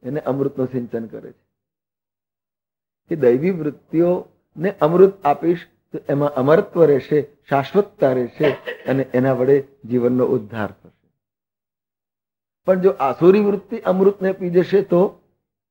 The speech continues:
આખું જીવન રાક્ષસી વૃત્તિવાળું થશે, દુરાચારી થશે.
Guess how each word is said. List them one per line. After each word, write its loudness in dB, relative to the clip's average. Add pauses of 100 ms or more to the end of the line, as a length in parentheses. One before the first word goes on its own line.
(500)
આખું -4
જીવન -2 (1700)
રાક્ષસી -4
વૃત્તિવાળું -2
થશે, -16
દુરાચારી -4
થશે. -18